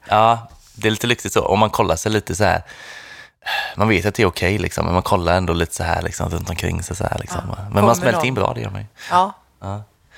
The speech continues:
Speaker 1: Och sen blev det ju mycket ölställen, såklart, och sådär. Ehm, och i vanlig ordning ett litet letande efter folköl ju.
Speaker 2: Ja.
Speaker 1: Ehm, men det är ju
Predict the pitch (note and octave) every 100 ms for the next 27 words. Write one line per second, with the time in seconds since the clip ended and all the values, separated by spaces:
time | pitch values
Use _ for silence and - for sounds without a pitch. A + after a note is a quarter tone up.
0 | - - - A2+ A#2 G2 G#2 A2 - F#2
1 | E2+ D#2+ - G2+ E2+ - E2 E2 F2+ F#2
2 | F2 E2 F#2 E2 C#2 - - F2+ E2+ E2+
3 | E2+ - - G2+ G#2+ F#2+ F2+ G2 F2 E2
4 | E2 C#2+ - - _ - F2 - G#2+ G2
5 | G#2 A2 F2+ F2 E2+ - - F#2 - -
6 | - - - - _ _ _ - A#3 E4
7 | - _ - F#2+ F#2 F#2 F2+ F2+ - A2
8 | B2 - B2 G2 F#2 F#2+ G2 F#2+